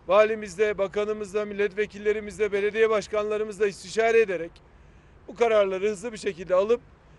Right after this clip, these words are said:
inşallah kahramanlar yurduna, Edeler yurduna yakışır inşaları,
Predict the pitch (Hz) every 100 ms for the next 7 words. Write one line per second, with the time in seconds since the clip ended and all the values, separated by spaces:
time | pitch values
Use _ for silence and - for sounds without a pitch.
0 | - 202 208 196 190 196 226 226 - -
1 | - 180 190 190 196 202 208 226 220 190
2 | 165 175 190 202 - - - 190 220 226
3 | 208 196 190 170 214 214 190 196 170 226
4 | 202 180 190 185 180 180 196